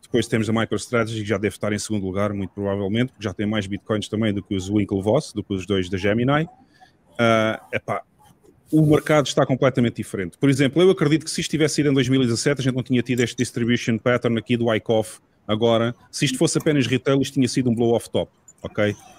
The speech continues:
Agora, pelo facto de haver super instituições a comprar Bitcoin à torta e à direita, isto muda, obviamente, a estrutura do mercado muda. E cada vez há mais liquidez e cada vez há menos volatilidade. Se vocês repararem, as quedas que tivemos, por exemplo, se nós comparássemos este topo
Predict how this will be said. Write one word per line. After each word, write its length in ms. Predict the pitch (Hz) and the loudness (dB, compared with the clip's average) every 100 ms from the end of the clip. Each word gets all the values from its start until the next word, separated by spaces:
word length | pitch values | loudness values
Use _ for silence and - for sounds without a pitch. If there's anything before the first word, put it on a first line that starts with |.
| - - | -18 -2
Agora, 300 | 123 127 120 | 4 4 4
pelo 220 | - 135 | 0 -2
facto 340 | - 185 185 | 2 0 2
de 60 | 156 | 0
haver 200 | 143 143 | 2 0
super 400 | - 185 170 160 | 0 -4 0 0
instituições 560 | 151 156 147 127 143 127 | 0 -4 -8 -2 0 0
a 60 | |
comprar 300 | 135 120 135 | -2 0 0
Bitcoin 360 | 131 - 135 123 | 0 0 0 0
à 60 | |
torta 240 | 120 120 123 | 0 -2 0
e 60 | |
à 20 | 117 | 0
direita, 300 | 123 127 - | 0 0 -4
isto 120 | - | 0
muda, 200 | 127 135 | 2 2
obviamente, 580 | 123 131 120 123 123 117 | 0 0 2 0 0 -2
a 20 | |
estrutura 420 | - 131 120 131 | -4 -6 0 0
do 100 | 123 | 2
mercado 380 | 127 - 131 127 | 0 0 0 2
muda. 320 | 127 107 98 - _ _ _ _ _ - | 2 0 -4 -8 _ _ _ _ _ -8
E 80 | 123 | -2
cada 240 | 170 170 | 2 2
vez 220 | 156 156 | 2 2
há 100 | 151 | 2
mais 300 | 143 143 139 | 2 2 2
liquidez 580 | 135 135 131 123 135 143 | 2 0 0 2 2 2
e 60 | 156 | -2
cada 180 | 139 139 | 0 2
vez 200 | 139 143 | 2 2
há 80 | |
menos 240 | 135 139 120 | 2 2 2
volatilidade. 720 | 135 127 135 135 135 117 101 _ _ | -2 -2 0 0 2 0 -4 _ _
Se 100 | - | -6
vocês 280 | 110 147 135 | -2 0 0
repararem, 580 | 131 - 131 120 107 117 - - - | -2 0 2 2 2 -4 -10 -20 -10
as 140 | 107 | -8
quedas 400 | - 147 127 110 | 0 2 2 -2
que 60 | - | -2
tivemos, 500 | 117 131 120 98 - _ _ | -2 0 0 -4 -8 _ _
por 100 | 113 | -4
exemplo, 280 | 117 143 - | 0 -2 -2
se 120 | - | -4
nós 140 | 147 - | -4 -2
comparássemos 540 | 147 151 151 - 131 | 0 2 2 0 -2
este 180 | 151 - | -2 -2
topo 400 | - 147 - | 0 0 0